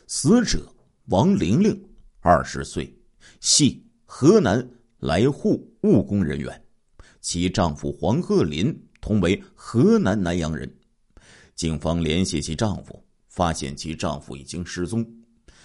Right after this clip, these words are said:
宾馆的视频监控显示，其丈夫曾经到过宾馆，并办理了退房手续。无疑，这个丈夫黄鹤林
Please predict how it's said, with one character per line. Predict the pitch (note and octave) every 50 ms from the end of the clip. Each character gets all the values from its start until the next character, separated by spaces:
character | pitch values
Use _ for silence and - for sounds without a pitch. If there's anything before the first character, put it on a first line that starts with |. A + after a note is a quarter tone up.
| - - - -
宾 | - F#2 F#2+ G#2+ G2+ G2
馆 | F#2+ C#2+ D2+ - -
的 | - E2 C#2 - - _ _ _
视 | - - - - D#3+ D3+ A2+ F2+
频 | - - - D#2+ F#2+ G2
监 | G2 - B2 A#2 A2 G#2+
控 | A2 A#2+ F#2+ D2+ -
显 | - - C#2 B1+ B1 -
示， | - - - - - - _ _ _ _ _ _ _ -
其 | - - D2+ E2 D#2
丈 | C#2 - A2+ G#2 D#2 C#2+ B1+ -
夫 | - A#1 - - - _ _ _ - - _
曾 | - - - G#2 A2+ G#2
经 | G2 A2 G#2+ G#2
到 | G2 G2 D2+
过 | C#2 D#2
宾 | - F2 F2+ E2
馆， | - D2+ - - _ _ _ _ _ _ _ _
并 | - E2 F2 E2
办 | - F2 D#2+ D#2
理 | D2+
了 | B1 G#1+ -
退 | - - - A#2 F#2+
房 | - F2+ A2+ C3
手 | C3 - C#2 C2 - -
续。 | - C3+ C3+ - - _ _ _ _ - - - - - _ _ -
无 | - A2 D3 E3 A2+
疑， | F#2 A#2+ D#3+ - - - _ _ _ _ _ _ _ _ _ _
这 | - F2+ D#2+ C#2 C2
个 | - B1+ B1
丈 | C2 - F#2 F2 D#2 C2+ C#2+
夫 | - C2 C#2 B1+
黄 | - - D#2 G#2 C3+ D#3+ C#3+
鹤 | - D#3+ C3 F2
林 | D2 D#2 G2+ D3+ E3